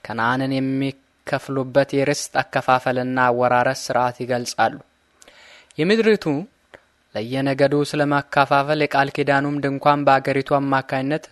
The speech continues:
ስፍራ በሺሎ ስለመተከሉና የኃጢአት ፍርድ፣ የወንጀለኛ መማፀኛ ከተሞች ስለመቋቋም ይናገራል።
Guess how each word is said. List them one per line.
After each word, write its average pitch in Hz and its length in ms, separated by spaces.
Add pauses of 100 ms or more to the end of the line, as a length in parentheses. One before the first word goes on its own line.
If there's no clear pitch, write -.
ስፍራ - 360 (1600)
በሺሎ 131 400 (180)
ስለመተከሉና 139 1200 (1120)
የኃጢአት 127 500
ፍርድ፣ 139 360
የወንጀለኛ 139 640 (140)
መማፀኛ 139 760
ከተሞች 139 380
ስለመቋቋም 135 840
ይናገራል። 117 640